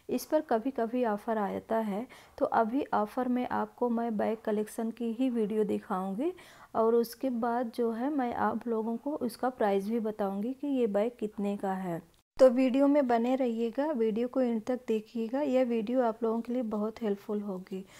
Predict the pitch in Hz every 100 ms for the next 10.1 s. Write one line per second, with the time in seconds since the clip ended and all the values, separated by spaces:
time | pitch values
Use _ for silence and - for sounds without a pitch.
0 | - - - 254 262 302 285 - 269 262
1 | - 277 247 226 208 240 214 - 233 226
2 | 208 208 226 208 - 202 208 277 - 208
3 | 233 233 208 220 196 202 220 208 185 -
4 | 214 202 269 - - - - 277 277 269
5 | 262 269 240 233 240 247 254 226 214 233
6 | 233 233 214 214 - 220 202 202 226 208
7 | 196 220 214 202 202 269 269 240 220 214
8 | 226 226 208 240 240 220 208 202 202 226
9 | 214 233 214 208 208 214 202 202 214 233